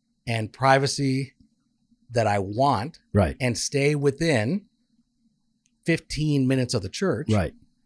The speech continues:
Speaker 1: it's hard to find.
Speaker 2: Yeah.
Speaker 1: You know, 'cause everything else is like, I can find that perfect house, but it's, you know, forty-five minutes out. I'm
Speaker 2: Mm.
Speaker 1: like, "That, I'm not doing that." That's, that, for us, the value, you, we've set a limit of
Speaker 2: Mm-hmm.
Speaker 1: we must stay within fifteen minutes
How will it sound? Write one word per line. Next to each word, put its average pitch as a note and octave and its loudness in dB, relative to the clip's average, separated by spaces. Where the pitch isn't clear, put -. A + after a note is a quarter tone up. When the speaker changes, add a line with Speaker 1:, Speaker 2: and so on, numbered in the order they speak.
Speaker 1:
it's - -14
hard A#2 2
to - -12
find. - -8
Speaker 2:
Yeah. - -8
Speaker 1:
You A2+ -4
know, G2 -2
'cause B2+ 0
everything D3+ 2
else D3 4
is A2 -6
like, G#2+ -4
I A2+ -2
can G2+ -6
find D#3+ 0
that A2 -2
perfect C3+ 0
house, D3 2
but C3+ 6
it's, B2 0
you D#3+ -2
know, F#2+ -2
forty-five C3+ 2
minutes G#2+ 0
out. C3 4
I'm G2+ 0
Speaker 2:
Mm. - 0
Speaker 1:
like, G2 -6
"That, A#2 2
I'm A#2 -2
not F#2+ -4
doing G2 -2
that." F#2+ -8
That's, A2+ -6
that, B2+ -8
for D3+ 4
us, C3 6
the B2+ 0
value, B2+ 4
you, C3+ 0
we've C3 0
set D3 2
a A#2+ 0
limit A#2 0
of G#2+ 4
Speaker 2:
Mm-hmm. G#2 4
Speaker 1:
we B2+ 4
must B2+ 4
stay C#3 4
within A2+ 2
fifteen C#3 2
minutes C3+ 0